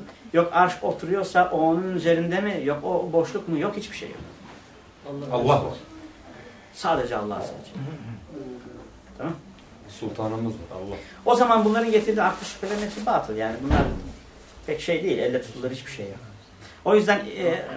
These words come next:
Speaker 1: Rahimullah'ın da dediği gibi İbn-i Teymiye. Bunların getirdiği akli şüphelerin hepsine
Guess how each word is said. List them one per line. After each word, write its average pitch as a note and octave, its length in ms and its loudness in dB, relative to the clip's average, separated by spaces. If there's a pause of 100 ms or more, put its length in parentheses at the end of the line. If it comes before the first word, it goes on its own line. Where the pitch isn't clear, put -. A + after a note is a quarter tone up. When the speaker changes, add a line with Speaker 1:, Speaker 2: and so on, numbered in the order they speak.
(120)
Speaker 1:
Rahimullah'ın E3+ 640 4
da D3+ 60 0
dediği D3 260 0
gibi A#2 140 -6
İbn-i A2 200 -2
Teymiye. G2+ 300 -4 (540)
Bunların G#3 380 6
getirdiği F3+ 640 4 (320)
akli F3+ 300 8
şüphelerin G3 420 2
hepsine F#3 420 2